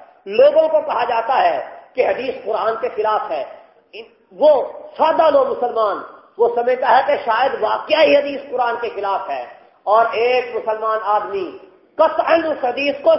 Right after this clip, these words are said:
صحیح ماننے کے لیے تیار نہیں ہے جو حدیث قرآن کے خلاف محسوس ہو۔ اور حقیقت تو یہ ہے کہ کوئی صحیح حدیث قرآن کے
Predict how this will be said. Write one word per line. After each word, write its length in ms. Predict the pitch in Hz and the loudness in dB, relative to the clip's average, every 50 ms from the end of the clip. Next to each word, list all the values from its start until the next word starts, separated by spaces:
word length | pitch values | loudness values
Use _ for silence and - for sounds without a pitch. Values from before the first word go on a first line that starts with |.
| - - - - | 2 -2 0 2
صحیح 260 | 320 262 302 349 349 | 4 4 4 4 2
ماننے 380 | 320 320 311 294 285 285 285 | 0 0 0 0 0 0 0
کے 200 | 262 - 254 240 | 0 0 -2 -4
لیے 100 | 240 240 | -4 -4
تیار 400 | 220 - 208 214 202 196 185 - | -2 -2 -2 -2 -2 -2 -4 -4
نہیں 220 | 185 185 185 170 - | -6 -8 -6 -4 -4
ہے 340 | 175 160 131 - - - - _ _ | -4 -4 -4 -6 -12 -20 -20 _ _
جو 200 | _ 160 254 220 | _ 0 2 2
حدیث 420 | 196 180 175 202 226 208 - - - | 2 2 0 -4 -6 -6 -8 -8 -10
قرآن 320 | - 170 151 165 180 190 185 - | -10 -8 -6 -6 -6 -6 -8 -8
کے 80 | 185 - - | -10 -10 -10
خلاف 320 | 147 143 156 160 156 147 | -8 -8 -8 -8 -8 -10
محسوس 420 | 139 - - - 127 - _ _ _ | -16 -18 -18 -20 -20 -20 _ _ _
ہو۔ 60 | - _ _ - - _ _ _ _ _ _ _ _ _ _ _ _ _ _ _ _ _ _ _ _ _ _ _ | -20 _ _ -20 -20 _ _ _ _ _ _ _ _ _ _ _ _ _ _ _ _ _ _ _ _ _ _ _
اور 160 | - 123 - | -14 -14 -12
حقیقت 440 | - 123 - - 160 156 190 180 - | -12 -12 -12 -12 -10 -6 -6 -6 -6
تو 60 | 180 | -6
یہ 160 | 170 180 208 220 | -6 -4 0 2
ہے 540 | 196 190 180 156 - - - - - - - - | 2 2 2 0 -2 -6 -12 -14 -18 -18 -12 -10
کہ 100 | 196 185 - 185 | -10 -10 -6 -4
کوئی 300 | 202 214 214 190 - 196 | -4 -4 -4 -4 -6 -8
صحیح 260 | 202 202 196 208 185 165 | -8 -6 -4 -4 -6 -6
حدیث 500 | 165 165 185 202 190 - - - - _ _ _ _ - | -6 -8 -8 -8 -8 -10 -12 -14 -20 _ _ _ _ -4
قرآن 440 | 196 190 175 165 180 202 226 220 - | -2 -2 -2 -2 -2 -2 -2 -4 -6
کے 100 | - 214 | -8 -8